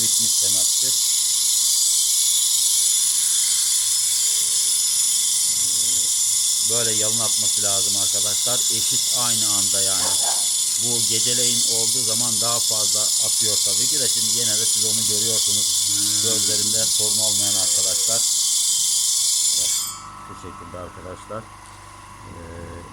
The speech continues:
baktık, evet, gayet güzel. E, bir de arkadaşlar bak şimdi bileyince şu aralarda şey kalıyor.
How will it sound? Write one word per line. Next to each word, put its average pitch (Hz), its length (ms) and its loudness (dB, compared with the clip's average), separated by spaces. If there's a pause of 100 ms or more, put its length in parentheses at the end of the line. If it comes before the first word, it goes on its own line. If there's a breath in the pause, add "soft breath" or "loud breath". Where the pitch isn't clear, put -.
(160)
baktık, 95 360 -12 (180)
evet, 90 140 -8 (140)
gayet 92 320 -8 (100)
güzel. 92 320 -10 (480)
E, - 100 -16
bir 123 80 -10
de 123 80 -6
arkadaşlar 107 600 -6
bak 107 180 -6
şimdi 98 220 -6
bileyince 110 420 -4
şu 117 340 -4 (220)
aralarda 107 440 -2
şey 110 280 -4
kalıyor. 87 340 -6